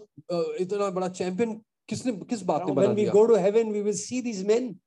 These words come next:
Speaker 1: ये हम, जब हम, अ, स्वर्ग जाएंगे, इनको मिलेंगे हम।
Speaker 2: In their youth।
Speaker 1: उन-, उनके नौजवानी
Speaker 2: <laughs> They will
Speaker 1: में।
Speaker 2: be young men।
Speaker 1: वो नौजवान होंगे।
Speaker 2: And we can sit and chat with them।
Speaker 1: हम उनसे बैठकर बातें करेंगे।
Speaker 2: You know, but probably by then it will be late for us to <laughs> decide things। So
Speaker 1: लेकिन
Speaker 2: you decide now।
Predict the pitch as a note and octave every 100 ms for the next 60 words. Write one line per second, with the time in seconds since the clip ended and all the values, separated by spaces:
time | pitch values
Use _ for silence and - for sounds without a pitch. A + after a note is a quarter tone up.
0 | - E3+ - D#3+ F3+ F#3 E3 E3+ F#3+ F3+
1 | - - D3+ - F#3 G#3 F3 F3+ F#3 A3
2 | G3+ F3+ F#3+ F#3 D4 C#4+ A#3 F3+ - _
3 | _ _ F#3 F3 F3 F3 G3+ A#3+ - -
4 | - G#3 D#3 F#3+ D3+ E3 D3 D3 D#3+ F3
5 | A#3+ A3 A3 G#3+ C4 C#4+ D4 D#4 C#4+ F3
6 | _ C3+ D3+ D3+ D3+ E3 F#3 C4+ G#3+ G#3
7 | C#3 - F3+ A#3+ C#4 - C#4 D4 C#4 A#3+
8 | C#4 F#4 E4+ G3 D3 D3 F3 F3+ D#3+ F3
9 | E3+ E3 F3 C#3+ D#3 B3+ B3+ B3 G3 C#3
10 | A3+ G#3+ A3 A#3+ C4 C4+ G#3+ G#3+ A#3 A#3
11 | A3 A3+ G#3 G#3+ G#3+ G#3+ G#3 - F#3 A#3
12 | - G3+ G#3 A3 B3 - _ D3 F#3 G#3+
13 | F#3+ E4+ C4 C4+ A3 A#3 A3 G3 G3 D#3+